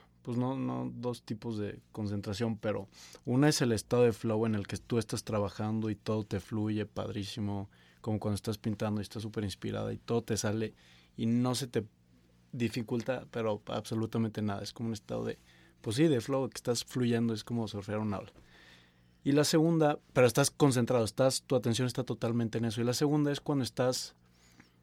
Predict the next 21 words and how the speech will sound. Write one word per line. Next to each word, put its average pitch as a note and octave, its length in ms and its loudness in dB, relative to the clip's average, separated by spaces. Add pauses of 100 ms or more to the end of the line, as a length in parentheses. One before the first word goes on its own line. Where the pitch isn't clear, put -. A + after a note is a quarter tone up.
(580)
pues C#3 140 2
no D3 160 4
concentrado, C3+ 560 4
es, - 220 -4
estás - 360 0
distraído, C#3 640 2
pero C3 260 2
también C#3+ 320 0
en D3+ 120 2
ese C#3+ 200 0
momento, C3 680 0 (300)
como A#2+ 200 0
que B2 100 0
la A#2 120 2
mente, C3 680 0
a A#2+ 80 -2
la A#2+ 100 0
mente B2+ 240 0
le C3 80 0
llega B2+ 160 0
inspiración A#2+ 680 -4